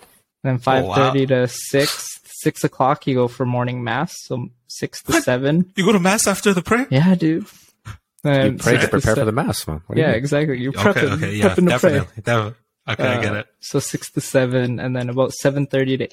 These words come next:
Speaker 1: eight, you have breakfast, and then nine o'clock,
Speaker 2: And, and they
Speaker 1: you
Speaker 2: just provided,
Speaker 1: begin
Speaker 2: you provided the breakfast and, like,
Speaker 1: Yeah,
Speaker 2: food and
Speaker 1: yeah.
Speaker 2: stuff? What
Speaker 1: Yeah.
Speaker 2: kind of food did you have there?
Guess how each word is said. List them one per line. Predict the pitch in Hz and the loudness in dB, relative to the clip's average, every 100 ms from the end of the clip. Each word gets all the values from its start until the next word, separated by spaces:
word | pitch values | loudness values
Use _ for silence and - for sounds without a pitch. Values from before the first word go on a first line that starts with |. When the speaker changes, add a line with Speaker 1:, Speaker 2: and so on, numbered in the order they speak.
| 107 | -6
Speaker 1:
eight, | 113 - | -8 -8
you | 131 123 | -4 -2
have | 120 | -2
breakfast, | 113 113 - 127 127 - - - | -4 -6 -4 -4 -4 -6 -18 -10
and | 123 123 | -4 -2
then | 113 113 120 _ _ _ _ _ | -2 -4 -8 _ _ _ _ _
nine | 127 123 120 | 0 0 0
o'clock, | 120 120 110 | -2 -2 0
Speaker 2:
And, | 107 110 | -2 -4
and | 123 123 | -2 0
they | |
Speaker 1:
you | 113 | 2
Speaker 2:
just | 113 | 0
provided, | 110 98 101 | -2 0 2
Speaker 1:
begin | 110 104 | 0 -2
Speaker 2:
you | 104 | -4
provided | 104 95 98 101 101 | -2 0 -2 -4 -8
the | 107 95 | -10 -10
breakfast | 90 104 - 120 | -10 -10 -8 -10
and, | 123 120 - | -10 -14 -4
like, | - | 2
Speaker 1:
Yeah, | 135 - | 2 0
Speaker 2:
food | 104 | -4
and | 113 | -4
Speaker 1:
yeah. | - | -6
Speaker 2:
stuff? | 127 131 _ _ _ _ - | -6 -8 _ _ _ _ -4
What | 135 | -2
Speaker 1:
Yeah. | |
Speaker 2:
kind | - | -2
of | 127 | -2
food | 127 123 | -2 -2
did | - 110 | -4 -4
you | |
have | 92 90 | -4 -2
there? | 98 | -6